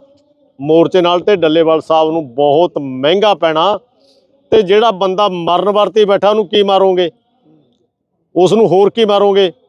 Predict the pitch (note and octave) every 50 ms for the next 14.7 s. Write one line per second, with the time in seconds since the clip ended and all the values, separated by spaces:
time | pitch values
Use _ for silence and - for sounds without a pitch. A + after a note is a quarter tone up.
0 | _ _ _ _ _ _ _ - F#3+ G#3+ A3 F#3+ F#3+ G3 F#3 A#3 A3 D#3+ F3+ -
1 | - F#3+ G#3+ G#3 A#3 A3+ A3 A3 G#3+ A3 G#3+ G#3+ A3 G#3 F3 - _ _ _ _
2 | _ _ - - - - F#3+ F#3+ G#3+ A#3+ B3+ C4 C4 B3 A3 A#3+ A3 A3+ B3+ C4
3 | A#3+ - G#3+ A3+ - A#3 A3+ F#3 G3+ F#3+ F#3+ G3 G3 G#3 F#3+ B3 A3+ - - F#3+
4 | F3+ F#3 F3+ F3+ F3 - - _ _ _ _ _ _ _ _ _ _ _ _ _
5 | _ _ _ _ _ _ - G3 F#3 D3 C3 A#2+ E3+ F#3+ G#3+ B3+ C4 B3 B3 A#3+
6 | A#3 A3+ F#3+ G#3 G#3+ F3 G#3 E3+ - F3 F3 E3+ E3+ E3+ E3+ F3 F3 F#3+ G#3 F#3
7 | D3+ C#3+ C#3 D3 D3 C#3 D3 D#3+ G3+ G#3 F#3 D#3+ D#3 D#3+ E3 D#3+ D3 C#3+ C#3+ B2+
8 | D3 C#3+ D3+ D#3 D#3+ C#3+ D3+ C#3+ D#3 D3+ - D#3+ D#3+ E3 F3 E3 F3 E3+ - -
9 | D3 D3 D3+ E3 D3+ - F#3+ F3+ F3+ F#3 E3+ - F#3+ F#3+ F3 F#3+ F#3+ - _ _
10 | _ _ _ _ _ - - G3+ F3+ - _ - E3 F#3 A3 A3+ A3 A3+ G#3 G#3
11 | G3+ E3+ - F3+ F3+ F3+ F3+ D3+ F#3+ E3 D#3 C#3+ F#3 G3 G#3 F#3+ D#3 D#3+ F3 F3+
12 | G3+ G#3+ G3+ A#3+ G#3 - G3+ F3 D#3 E3 F3+ G3+ _ _ _ _ _ _ _ _
13 | _ - F#3 F#3+ F#3+ G3 G3 G#3 G#3+ G#3 G#3 G3+ E3+ D3+ E3+ - - D#3+ D#3 D#3+
14 | E3 F3+ F#3+ - - F#3+ F#3+ G3+ G3+ - - G3 F#3 F3